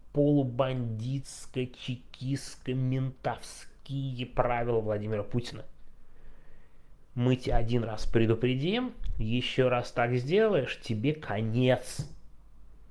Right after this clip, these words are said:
Вот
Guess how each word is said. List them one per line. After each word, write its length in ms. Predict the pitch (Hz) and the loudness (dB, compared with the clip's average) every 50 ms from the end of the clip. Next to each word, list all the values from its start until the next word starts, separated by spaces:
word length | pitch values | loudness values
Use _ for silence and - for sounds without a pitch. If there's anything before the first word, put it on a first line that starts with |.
| - - - - - - - - - - - - - - - - - - - - - - - - - - - - - - - - - - - - - - | -18 -18 -18 -18 -18 -18 -18 -18 -20 -20 -20 -20 -20 -20 -20 -20 -20 -20 -20 -18 -18 -18 -18 -18 -20 -20 -20 -20 -18 -18 -18 -18 -18 -18 -20 -20 -10 -8
Вот 420 | 127 117 113 131 139 - - - | -4 0 2 2 2 2 0 -8